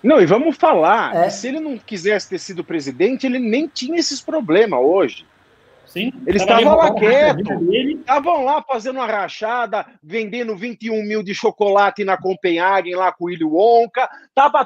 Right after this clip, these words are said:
Speaker 1: tudo na boa, velho. Mas aí veio um desgraçado, falou, "Você pode ser presidente, porque você é o último dos honestos." Ó, se fudeu, negão.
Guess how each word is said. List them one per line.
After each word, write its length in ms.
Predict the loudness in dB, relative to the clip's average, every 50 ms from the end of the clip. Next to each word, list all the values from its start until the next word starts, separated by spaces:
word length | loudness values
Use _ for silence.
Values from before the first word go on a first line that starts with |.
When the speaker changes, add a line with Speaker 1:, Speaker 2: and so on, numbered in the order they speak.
| -2 -6
Speaker 1:
tudo 240 | -16 -14 -14 -12
na 200 | -10 -6 -6 -6 -4
boa, 680 | 2 4 4 4 6 4 2 2 2 4 4 4 2 2
velho. 400 | 0 0 0 -2 -2 -6 -12 _ _ _ _ -6
Mas 240 | -2 0 2 4 4
aí 180 | 4 2 0 -2
veio 160 | -6 -8 -6
um 100 | -6 -8
desgraçado, 840 | -6 -6 -6 -4 -2 0 0 0 -2 -4 -4 -2 -2 -2 -4 -6 -4
falou, 260 | -4 -2 -2 -2 -4 -6
"Você 160 | -6 -8 -8
pode 320 | -4 -2 -2 -2 -2 -4 -8
ser 120 | -10 -10 -10
presidente, 520 | -10 -12 -12 -8 -2 2 2 2 2 -2 -10
porque 180 | _ -8 -8 -4
você 120 | 2 2
é 40 | 2
o 80 | 4
último 400 | 2 0 -2 -4 -8 -12 -10 -8
dos 180 | -10 -8 -2 2
honestos." 500 | 4 4 4 4 4 4 4 4 4 4
Ó, 120 | 4 4 2 -4 -20 _ -16 -16
se 680 | -14 -12 -10 -4 -2 0 0 0 0 -2 -4 -4 -6 -8 -12 -10
fudeu, 680 | -10 -8 -6 -6 -6 0 2 2 4 4 4 4 2 2
negão. 480 | 0 -6 -6 -6 -6 -8 -8 -8 -12